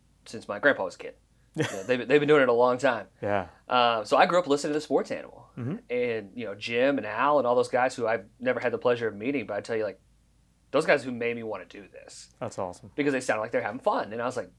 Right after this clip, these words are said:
Speaker 1: "Dude, I just get around and talk about basketball or football all day and, like, crack
Speaker 2: <laughs>
Speaker 1: jokes. Like, that sounds awesome." And it's like, you know, I got into high school and I got into college and I was like, "Oh, I could do that."
Speaker 2: Yeah.
Speaker 1: Like, I could do that.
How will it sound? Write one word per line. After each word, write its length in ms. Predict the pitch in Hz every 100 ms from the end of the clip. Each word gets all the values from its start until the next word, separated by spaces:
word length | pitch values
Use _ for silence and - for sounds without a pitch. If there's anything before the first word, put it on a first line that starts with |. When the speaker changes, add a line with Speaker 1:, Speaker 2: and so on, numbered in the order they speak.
| _ _ _ _
Speaker 1:
"Dude, 180 | 190 123
I 60 | 127
just 140 | -
get 120 | 208
around 200 | 147 143
and 80 | 156
talk 120 | 143
about 160 | 113 92
basketball 480 | 123 156 175 156 101
or 20 |
football 420 | - - 190 185
all 140 | 180
day 340 | 180 190 185 185
and, 80 | 143
like, 320 | 117 113 127
crack 320 | - 160 160
Speaker 2:
<laughs> 0 |
Speaker 1:
jokes. 400 | 135 135 185 196
Like, 120 | 135 -
that 180 | 190 -
sounds 280 | 135 98 - -
awesome." 500 | 240 262 160 113 98 - - - - -
And 80 |
it's 80 | 147
like, 160 | 131 120
you 100 | 165
know, 140 | 147 107
I 80 | 135
got 140 | 143
into 100 | 123
high 200 | 110 156
school 240 | 156 156
and 60 | 147
I 40 |
got 80 | 127
into 120 | 110 127
college 500 | 151 147 185 143 127
and 60 |
I 20 |
was 100 | 131
like, 180 | 127 117 -
"Oh, 120 | 175
I 80 | 180
could 160 | 190 143
do 100 | 156
that." 260 | - - _ _ _ -
Speaker 2:
Yeah. 240 | 156 143
Speaker 1:
Like, 80 | 131
I 80 | 147
could 80 | 147
do 140 | 190
that. 240 | 117 95